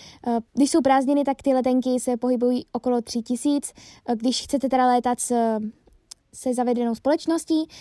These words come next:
Pokud chcete létat s nízkonákladovou společností jako Ryanair a EasyJet, můžete, ale já osobně tyhleto,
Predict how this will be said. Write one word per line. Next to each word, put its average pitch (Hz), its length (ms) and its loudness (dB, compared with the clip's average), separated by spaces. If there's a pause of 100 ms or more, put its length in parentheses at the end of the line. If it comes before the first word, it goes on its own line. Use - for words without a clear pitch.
(260)
Pokud 349 180 2
chcete 370 200 2
létat 330 300 2
s - 80 -10
nízkonákladovou 311 680 0
společností 285 520 -2
jako 262 200 0
Ryanair 262 480 2
a 220 140 -2 (120)
EasyJet, 247 380 -2
můžete, 254 400 0 (140)
ale 247 200 2
já 240 280 0
osobně 247 380 0
tyhleto, 247 500 -2